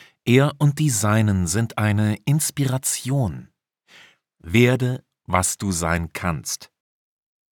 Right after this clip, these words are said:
Eine Weile sind wir einen gemeinsamen Weg gegangen, aber so etwas ist nie von Dauer.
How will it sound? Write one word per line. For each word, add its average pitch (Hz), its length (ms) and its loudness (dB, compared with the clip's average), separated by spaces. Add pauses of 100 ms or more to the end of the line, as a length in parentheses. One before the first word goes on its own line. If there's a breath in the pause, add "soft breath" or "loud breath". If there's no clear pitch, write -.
(880)
Eine 120 260 2
Weile 127 260 4
sind 123 220 -2
wir 135 100 0
einen 117 200 2
gemeinsamen 90 720 2
Weg 92 180 -2
gegangen, 82 540 -4 (360)
aber 110 160 0
so 110 160 0
etwas 90 340 -4
ist - 220 -8
nie 95 160 0
von 76 240 -6
Dauer. 69 400 -6